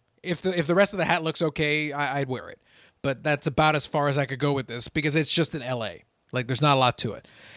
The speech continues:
Uh, the next, the Seattle one, again, I don't get it,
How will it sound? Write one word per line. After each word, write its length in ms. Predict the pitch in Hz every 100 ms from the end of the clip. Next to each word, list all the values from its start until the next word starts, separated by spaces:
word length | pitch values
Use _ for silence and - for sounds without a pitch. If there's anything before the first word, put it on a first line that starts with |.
| - -
Uh, 240 | 170 170 170
the 120 | 185
next, 320 | 311 - - - - _ _ _
the 120 | 196
Seattle 600 | 233 247 240 320 392 339
one, 320 | 262 247 233 - _ _ _ _ _ _ _
again, 340 | 180 185 254 262
I 60 | 185
don't 260 | 190 175 120
get 180 | 160
it, 140 | 233